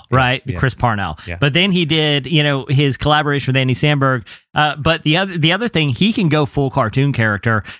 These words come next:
Speaker 2: like
Speaker 1: Oh.
Speaker 2: when he plays kind of the loony doctor in
Speaker 1: Yeah.
Speaker 2: Thirty Rock.
Speaker 1: Doctor
Speaker 2: It's
Speaker 1: Spaceman.
Speaker 2: like, yeah, and it's like,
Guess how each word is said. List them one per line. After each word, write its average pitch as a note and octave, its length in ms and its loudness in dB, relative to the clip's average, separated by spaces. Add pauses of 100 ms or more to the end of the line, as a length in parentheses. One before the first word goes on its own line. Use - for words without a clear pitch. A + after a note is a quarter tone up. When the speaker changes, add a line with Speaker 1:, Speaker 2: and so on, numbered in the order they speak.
(100)
Speaker 2:
like D3+ 180 2
Speaker 1:
Oh. - 20 -6
Speaker 2:
when D#3+ 100 0
he D3 80 0
plays D3 340 0
kind D3 160 -2
of C#3 100 -2
the B2+ 100 0
loony C#3 340 2
doctor A#2+ 640 0 (240)
in B2+ 120 2
Speaker 1:
Yeah. G#2 40 2
Speaker 2:
Thirty D#3+ 420 0
Rock. A#2+ 280 2
Speaker 1:
Doctor B2 200 0
Speaker 2:
It's A2 60 0
Speaker 1:
Spaceman. D3 320 2
Speaker 2:
like, F3 240 0 (360)
yeah, A3+ 140 4 (400)
and A3 140 2
it's - 120 0
like, F#3 240 0